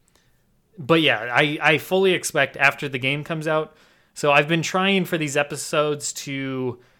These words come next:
I'm gonna keep track of what we rate them. So that way, after the game comes out and we've had time to spend with these characters, we're gonna re-rank them and see where it stands up. So do not worry, we will revisit some of these. I don't think we'll do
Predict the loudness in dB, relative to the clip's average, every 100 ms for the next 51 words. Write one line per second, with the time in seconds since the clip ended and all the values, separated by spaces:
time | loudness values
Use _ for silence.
0 | _ -4 -2 -2 -6 -2 0 2 0 -2
1 | -4 -4 -6 -6 -2 -2 -2 -2 -2 -2
2 | -8 -12 -8 -2 0 0 0 0 0 0
3 | 0 0 -2 0 0 -2 -4 -4 0 -2
4 | -2 -6 -4 -4 -4 -6 -4 -6 -4 -4
5 | -4 -6 -8 -6 -4 -4 -6 -8 -4 -4
6 | -4 -4 -2 0 0 -2 -6 -6 -8 -10
7 | -10 -10 -10 -14 _ _ _ -4 0 0
8 | -2 -4 -6 -8 -10 -10 -6 -6 -4 -4
9 | -2 -2 -2 -4 -6 -6 -4 -4 -4 -8
10 | -10 -8 -4 -4 -4 -8 -8 -8 -10 -10
11 | -16 _ -2 0 0 0 0 0 -2 0
12 | -2 -4